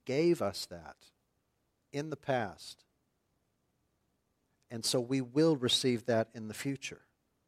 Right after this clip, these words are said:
So, uh, listen, all of this, verses thirteen through sixteen, God's decision from eternity past to choose us, His love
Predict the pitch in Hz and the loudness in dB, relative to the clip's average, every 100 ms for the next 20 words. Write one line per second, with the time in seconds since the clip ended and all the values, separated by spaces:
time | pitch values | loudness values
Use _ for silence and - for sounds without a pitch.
0 | _ - - 147 - 151 160 - 175 220 | _ -8 -4 -4 -2 -4 0 8 10 12
1 | 156 113 101 - 147 - 165 - - - | 10 6 -2 0 0 0 -2 -4 -6 -4
2 | - 170 - 165 156 - 135 147 - 143 | 4 4 2 -4 -4 -2 0 0 0 -2
3 | - - 101 95 - _ _ _ _ _ | -4 -8 -8 -12 -20 _ _ _ _ _
4 | _ _ _ _ _ _ 135 135 - 131 | _ _ _ _ _ _ 4 4 2 2
5 | 160 143 160 - 143 135 156 147 135 123 | 4 2 0 0 -2 -2 0 2 2 0
6 | 139 131 131 - - 117 - 151 151 143 | 0 0 0 -6 -12 -12 -6 -2 0 2
7 | 139 139 - - _ _ _ _ _ _ | 2 2 -4 -6 _ _ _ _ _ _
8 | 156 139 - 147 120 120 139 156 180 160 | 6 8 4 -6 0 10 12 12 12 8